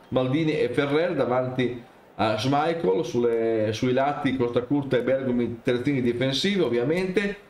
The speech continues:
li teniamo lì. In pa-, in T V vi ricordo che avevo anche Baggio, Maradona e tanti altri che però al momento non stiamo sfruttando. Direi che Cruyff, Rummenigge, Battistuta e Ronaldo sono quattro valide alternative all'attacco, come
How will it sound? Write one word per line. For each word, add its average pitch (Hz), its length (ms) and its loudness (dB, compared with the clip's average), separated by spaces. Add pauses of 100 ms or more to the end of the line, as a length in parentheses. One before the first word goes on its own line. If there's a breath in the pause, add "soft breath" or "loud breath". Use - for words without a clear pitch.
(200)
li 135 180 0
teniamo 123 480 0
lì. 120 340 -4 (600)
In 151 120 0
pa-, 147 320 -2
in 147 120 -2
T 175 100 2
V 208 200 0
vi 165 60 0
ricordo 151 260 0
che 135 80 -2
avevo 127 200 0
anche 127 520 -2 (180)
Baggio, 131 520 0
Maradona 113 520 0
e 110 60 0
tanti 113 260 -2
altri 104 320 -2
che 98 80 -2
però 120 140 2
al 113 60 -2
momento 113 340 -2
non 117 180 0
stiamo 113 300 -2
sfruttando. 101 840 -2 (340 loud breath)
Direi 143 340 0
che 139 140 0
Cruyff, 151 360 0
Rummenigge, 131 640 0
Battistuta 127 640 0
e 117 160 0
Ronaldo 135 320 0
sono 113 280 -2
quattro 123 420 -2
valide 120 320 0
alternative 117 580 -2
all'attacco, 143 680 -2
come 113 380 -2